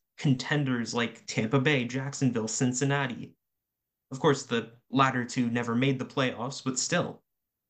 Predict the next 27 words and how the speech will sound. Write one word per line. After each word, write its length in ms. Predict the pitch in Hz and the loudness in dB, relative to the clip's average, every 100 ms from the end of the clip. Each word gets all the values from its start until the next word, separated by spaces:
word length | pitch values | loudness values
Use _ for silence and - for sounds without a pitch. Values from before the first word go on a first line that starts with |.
| _ _ _ _ _ _ _ _ _ - | _ _ _ _ _ _ _ _ _ -4
And 140 | 156 | 0
I 80 | 147 | 2
mean, 340 | 143 131 113 - | 2 0 -4 -10
C 440 | - - - 170 160 | -2 0 0 0 0
J 240 | 135 139 | 2 2
Stroud, 580 | 127 - 139 135 127 104 - _ _ _ _ _ _ _ | 0 -2 0 2 0 -4 -16 _ _ _ _ _ _ _
he's 300 | - 208 165 | -6 -4 0
the 100 | 170 | 0
franchise 600 | - 160 151 151 147 139 | 2 2 2 2 0 0
quarterback 560 | - 156 139 120 127 | -2 0 0 -4 -6
that 140 | - - | -6 0
the 80 | 127 | 0
Texans 480 | - 147 - 151 135 | 2 0 2 2 2
have 160 | 117 | 2
needed 680 | 127 131 131 139 160 123 113 | 2 2 2 -2 -2 -4 -4
for 160 | - 131 | -2 -2
so 260 | - 139 | 0 0
long. 520 | 131 117 151 - - - _ _ _ _ _ _ | 0 -2 -4 -6 -12 -16 _ _ _ _ _ _
Like, 280 | - 131 - _ - | -2 -2 -2 _ -4
he's 220 | 180 170 | -2 0
the 100 | 165 | 2
secret 440 | - 175 170 165 | 2 0 0 0
to 100 | - | 2
this 540 | 135 127 127 127 - - _ _ - | 2 2 2 0 -6 -10 _ _ 0
young 320 | 139 143 139 | 2 4 0
team's 500 | 135 151 143 120 113 | -2 -2 0 -2 -2
success. 720 | - 127 - 156 170 - - | -6 -4 -2 -2 -4 -8 -10